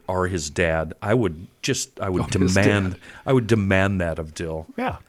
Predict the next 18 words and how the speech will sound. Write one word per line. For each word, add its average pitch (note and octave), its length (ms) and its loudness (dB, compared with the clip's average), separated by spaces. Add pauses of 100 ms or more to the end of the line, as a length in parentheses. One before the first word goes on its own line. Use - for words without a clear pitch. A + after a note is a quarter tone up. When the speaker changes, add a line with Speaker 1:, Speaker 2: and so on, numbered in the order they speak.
Speaker 2:
Uh, A2 240 -8
yes, B2+ 360 0
he, D#3 160 -2
he D3 280 2
has F3 140 4
pursued F3 500 0
some D#3 240 2
of B2 120 4
that, A2+ 280 0 (160)
and A#2+ 120 -2
nothing A2 320 -2
has A2+ 120 -4
come A2+ 180 -2
of G2 100 -8
that F2+ 200 -6
so F#2 200 -6
far. F2 280 -10
But B2+ 200 -6